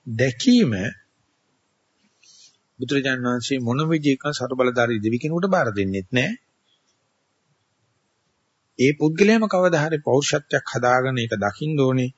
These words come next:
දැකපු දවසේ නිවන එච්චර දුරක් නෑ. ඒ නිසා රූප දකිද්දි පවා කියතිනෝ පචියති,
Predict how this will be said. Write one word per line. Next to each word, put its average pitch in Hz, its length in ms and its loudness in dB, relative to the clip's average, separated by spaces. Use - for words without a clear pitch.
දැකපු 185 400 0
දවසේ 113 500 2
නිවන 143 280 0
එච්චර 165 320 -2
දුරක් 170 340 2
නෑ. - 180 -12
ඒ 160 100 4
නිසා 151 360 -2
රූප 139 320 2
දකිද්දි 165 500 -2
පවා 90 300 -4
කියතිනෝ 165 640 0
පචියති, 131 540 -4